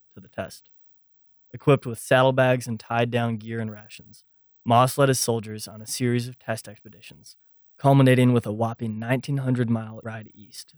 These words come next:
from Missoula, Montana to Saint Louis, Missouri. This trip took Moss and twenty-one of his soldiers on a grueling forty-one-day journey across the Rocky Mountains and Great Plains. The soldiers of the twenty-fifth demonstrated a historic level of physical and mental grit,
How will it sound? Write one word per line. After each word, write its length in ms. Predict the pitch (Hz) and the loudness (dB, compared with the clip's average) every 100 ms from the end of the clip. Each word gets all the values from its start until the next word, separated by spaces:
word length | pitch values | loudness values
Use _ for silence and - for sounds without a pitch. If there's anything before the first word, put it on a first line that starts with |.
| _ | _
from 120 | - 113 | -4 -4
Missoula, 340 | 110 120 131 | -2 2 4
Montana 560 | 131 120 127 127 143 156 | 4 2 0 -2 -2 -6
to 100 | - | -14
Saint 300 | - 123 110 | -10 -10 -10
Louis, 260 | 117 113 113 | -14 -18 -10
Missouri. 420 | 113 101 107 _ _ _ _ _ _ _ _ | -10 -10 -20 _ _ _ _ _ _ _ _
This 140 | 139 135 | 0 0
trip 260 | - - | 2 0
took 200 | - 117 | 0 -4
Moss 360 | 120 117 110 - | 0 0 0 -6
and 80 | 113 | -8
twenty-one 440 | - 123 117 117 | -2 0 0 -2
of 80 | 107 | -4
his 120 | 104 | -10
soldiers 440 | - 110 104 107 | -6 -6 -6 -14
on 160 | - 107 | -20 -18
a 40 | |
grueling 420 | 107 113 123 117 104 | -12 -2 0 0 -2
forty-one-day 1000 | - 127 131 127 127 123 110 110 104 - | 0 2 2 2 2 0 -2 -8 -12 -10
journey 380 | 113 104 98 _ _ _ _ | -10 -8 -14 _ _ _ _
across 300 | - 117 110 | -8 -4 -4
the 100 | - | -6
Rocky 320 | 117 113 - | -4 -4 -2
Mountains 460 | 139 110 110 110 _ | -2 -2 -6 -18 _
and 120 | _ 107 | _ -20
Great 200 | 107 98 | -20 -20
Plains. 520 | - 107 120 _ _ _ _ _ _ _ _ | -20 -20 _ _ _ _ _ _ _ _ _
The 60 | 123 | -2
soldiers 380 | 135 131 127 | 2 4 2
of 80 | 123 | 2
the 80 | 117 | 0
twenty-fifth 640 | - 123 120 - 113 - | 0 0 0 -2 -6 -6
demonstrated 600 | 123 117 113 - 120 110 | -8 -6 -6 -6 -6 -8
a 40 | 110 | -14
historic 600 | 107 - - 123 120 117 | -12 -10 -2 -2 -2 -8
level 300 | 110 107 101 | -16 -18 -20
of 80 | |
physical 420 | _ 131 123 123 120 | _ -6 -6 -4 -2
and 80 | |
mental 280 | 117 110 107 | -2 -6 -10
grit, 340 | 110 - 101 | -18 -20 -20